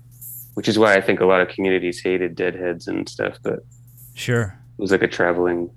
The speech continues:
Speaker 1: drug marketplace in some ways.
Speaker 2: The lot scene, yeah.
Speaker 1: Yeah.
Speaker 2: Yeah. So, so what was it that brought you out to the West Coast? 'Cause have you, I mean,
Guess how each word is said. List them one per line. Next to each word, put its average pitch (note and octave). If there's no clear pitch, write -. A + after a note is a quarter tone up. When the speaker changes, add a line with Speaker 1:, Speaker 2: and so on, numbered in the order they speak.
Speaker 1:
drug F2
marketplace -
in -
some F#2+
ways. F#2
Speaker 2:
The B2
lot A#2+
scene, G2+
yeah. G#2+
Speaker 1:
Yeah. F#2+
Speaker 2:
Yeah. F#2+
So, A3
so G#3+
what G3+
was G3+
it G3
that D#3+
brought D3+
you C#3+
out C3
to D3
the C3+
West C#3+
Coast? -
'Cause C3+
have D3
you, D3
I E3
mean, F3